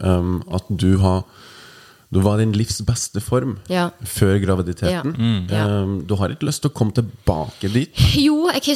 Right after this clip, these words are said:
Speaker 2: selvfølgelig lyst til det.
Speaker 1: Ja.
Speaker 2: Eh, men, og det, jeg kan ikke si at det kommer til å koste heller, for det, det, noe av det som var, gjorde at jeg følte meg i min livs beste form da,
Speaker 1: Mhm.
Speaker 2: var at jeg både presterte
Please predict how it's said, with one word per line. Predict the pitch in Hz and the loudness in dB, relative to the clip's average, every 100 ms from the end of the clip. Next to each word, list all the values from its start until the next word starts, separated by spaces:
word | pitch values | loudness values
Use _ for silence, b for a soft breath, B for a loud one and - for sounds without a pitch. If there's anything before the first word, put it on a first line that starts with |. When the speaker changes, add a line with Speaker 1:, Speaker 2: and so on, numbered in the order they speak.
| 262 | -4
Speaker 2:
selvfølgelig | - 285 294 262 214 196 | -4 -2 0 0 0 0
lyst | 220 - | -2 -4
til | 175 | -4
det. | 175 220 | -4 -2
Speaker 1:
Ja. | - - | -2 0
Speaker 2:
Eh, | 208 202 | 0 0
men, | 196 202 202 214 220 - _ _ _ - | 0 0 0 0 -2 -6 _ _ _ 0
og | 214 - | 0 0
det, | 214 - | -4 -4
jeg | 247 | -4
kan | 240 | -4
ikke | 277 247 | -4 -4
si | 226 | -4
at | 208 | -4
det | 185 - | -4 -4
kommer | 185 185 | -2 -2
til | |
å | - 165 | -2 -2
koste | - 208 | -2 0
heller, | 240 208 | 0 0
for | 185 | -4
det, | 185 180 _ - | -6 -8 _ -2
det, | 208 208 202 | 0 0 4
noe | 202 180 220 | 4 4 0
av | |
det | 202 208 | -4 -4
som | 190 | -4
var, | 175 190 202 - - | -2 -2 -2 -6 -2
gjorde | 185 214 180 | 2 2 0
at | - | -8
jeg | - | -6
følte | - 151 - | -2 -2 0
meg | 214 | 0
i | 180 | 0
min | 160 - - | -4 -8 -4
livs | 175 - - | -4 -2 -4
beste | 160 - | -6 -6
form | - 165 170 | -2 0 2
da, | - 107 | 0 0
Speaker 1:
Mhm. | 110 160 | -4 -4
Speaker 2:
var | 170 185 | -4 -4
at | 175 - | -6 -6
jeg | 175 | -4
både | 165 156 - | -2 -4 -4
presterte | - - - 180 220 - 220 226 | -6 -4 0 0 0 0 0 0